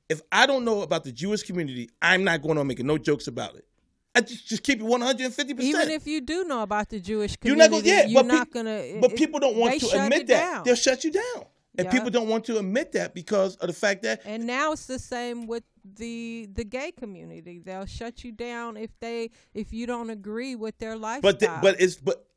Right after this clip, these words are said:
Speaker 1: and, and what's happening with that though, I think, which is why all of this is blowing up on, on us as comedians, but also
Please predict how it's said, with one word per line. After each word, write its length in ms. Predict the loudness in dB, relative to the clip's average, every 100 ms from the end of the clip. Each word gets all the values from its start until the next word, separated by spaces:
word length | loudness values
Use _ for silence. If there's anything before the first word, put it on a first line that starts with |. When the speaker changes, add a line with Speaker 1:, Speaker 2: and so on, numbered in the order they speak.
| -2
Speaker 1:
and, 300 | -2 -4 -4
and 220 | -2 -2
what's 160 | -2 0
happening 300 | -2 0 -4
with 140 | 2
that 260 | 2 2 -2
though, 320 | -2 -2 -4
I 120 | -2 -2
think, 340 | 0 -2 -2 _ _ _
which 240 | -6 -4
is 120 | -4 -4
why 280 | -2 -2 -2
all 240 | -2 0
of 60 | 0
this 240 | -4 -6
is 140 | -12 -6
blowing 400 | -2 0 0 -2
up 160 | -4
on, 180 | -6 -6 -6
on 180 | -8 -6
us 380 | 0 0 0 -10 -18 _ -4
as 140 | -4
comedians, 520 | -4 -2 -2 -2 -6
but 120 | -8
also 580 | -6 -4 -4 -2 -2 -4